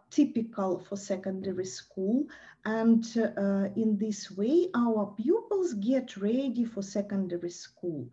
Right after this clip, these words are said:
And you know, the, such types of exercises, um, are included into different kinds of tests and for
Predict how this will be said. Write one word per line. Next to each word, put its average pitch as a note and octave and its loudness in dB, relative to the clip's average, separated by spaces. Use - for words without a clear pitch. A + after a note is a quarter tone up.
And G3+ 2
you A3+ 6
know, F#4+ 8
the, B3+ 4
such A#3 -4
types G#3 -2
of G3 -4
exercises, F#3+ -4
um, G3+ 4
are A#3 2
included G#3 2
into G3+ 4
different G3+ -2
kinds F3+ -2
of F#3 -4
tests - -2
and G3+ 2
for G#3 2